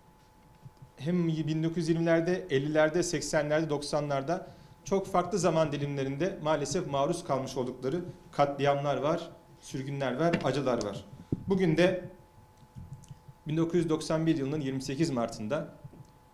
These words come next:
Peşmerge ve Baas güçleri arasında sıkışıp kalan, Altın Köprü gibi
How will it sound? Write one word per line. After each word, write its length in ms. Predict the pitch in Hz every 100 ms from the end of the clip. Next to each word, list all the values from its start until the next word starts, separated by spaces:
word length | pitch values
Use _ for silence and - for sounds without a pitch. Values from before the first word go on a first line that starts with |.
| - - - - -
Peşmerge 580 | 131 165 160 143 135
ve 220 | 123 117 135
Baas 420 | 147 120 - - -
güçleri 360 | 117 - 131 123
arasında 600 | 120 113 - 110 123 147 - - - - - - - -
sıkışıp 480 | - - 135 143 -
kalan, 300 | 117 113 - - - - - - - - - - - - 135
Altın 300 | 143 185 165
Köprü 300 | 160 139 143
gibi 300 | 139 139